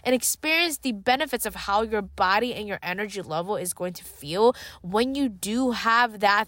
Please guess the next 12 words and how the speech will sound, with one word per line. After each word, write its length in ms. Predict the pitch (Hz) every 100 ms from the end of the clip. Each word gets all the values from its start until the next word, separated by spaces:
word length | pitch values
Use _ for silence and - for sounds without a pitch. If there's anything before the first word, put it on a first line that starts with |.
| -
three 280 | 196 262 294
meal, 420 | 262 214 240 269 - -
even 200 | 311 392
if 100 | 370
it's 140 | 359 -
at 220 | 269 262
nine 520 | 214 226 226 247 277 269
thirty 360 | 240 240 254 240 -
P 400 | - 254 294 294
M. 280 | 240 180 135 _ _ _ _ _ _ _ _ _
Okay? 500 | - 156 175 226 269 _ _ _ _ _ _ _ _ _
So 400 | - 208 185 -